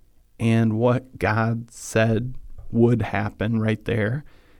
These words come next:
is exactly what happened. Pharaoh, they looked, you know, scout, not Pharaoh, but his scouts, they saw what was happening as the Israelites were kind of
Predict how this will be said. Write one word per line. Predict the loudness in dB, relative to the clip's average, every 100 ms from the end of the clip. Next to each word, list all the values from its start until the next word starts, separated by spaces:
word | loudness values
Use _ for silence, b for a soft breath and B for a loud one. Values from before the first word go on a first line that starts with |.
| b b -20 -4
is | 0 2
exactly | 0 0 -2 -2 -2 -2
what | 0 0 -2
happened. | -4 -8 -8 -8 -10 -14 -20 _ _
Pharaoh, | -6 2 4 6 6 4 2 -4 -16 -20 _ _ _ -6
they | -2 0 0 -2 -6 -14 -20 -20 -20 -12
looked, | -2 0 0 -4 -12 -6
you | -2 0 2
know, | 0
scout, | -4 -6 0 0 0 0
not | 0 0
Pharaoh, | 0 2 4 2
but | 2 0
his | 0 -4
scouts, | -2 2 2 2 -2
they | -4 -4
saw | -2 2 4 2 -2 b b b b b b -4
what | 4 4 4
was | 0 0
happening | 2 2 2 -4 -4 -4 -6 -8 _ _ _ -12
as | -4 -2 -2 -4 -8 -14 -20 _
the | 2 4
Israelites | 4 2 2 2 2 0 -2
were | -2
kind | 2 2 4
of | 2 -2